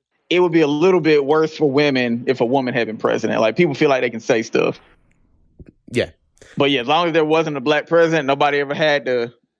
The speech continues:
Speaker 1: there was nothing to speak out against for the people that are against there just being a black president. But as soon as we got one, they felt like, "Oh, well, now I gotta say something 'cause it's happened."
Speaker 2: Right.
Speaker 1: And like you said, it just, it made people's thoughts come out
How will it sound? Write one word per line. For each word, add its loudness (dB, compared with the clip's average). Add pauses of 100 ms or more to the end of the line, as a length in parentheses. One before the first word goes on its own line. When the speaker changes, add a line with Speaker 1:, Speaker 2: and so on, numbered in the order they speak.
Speaker 1:
there 0
was -2
nothing -4
to -8
speak 0
out 0
against -6
for 0
the -4
people -2
that 0
are 2
against -4
there 2
just -4
being 2
a -2
black -2
president. -4 (380)
But 0
as -4
soon 0
as -4
we 2
got -2
one, -8
they -4
felt 0
like, 2
"Oh, 2
well, -4
now -2
I 0
gotta -4
say -2
something -8 (540)
'cause -6
it's -8
happened." -4 (340)
Speaker 2:
Right. -4
Speaker 1:
And -2
like -2
you -12
said, 0
it -6
just, -4 (280)
it 0
made -2
people's -4 (140)
thoughts -2
come 0
out -2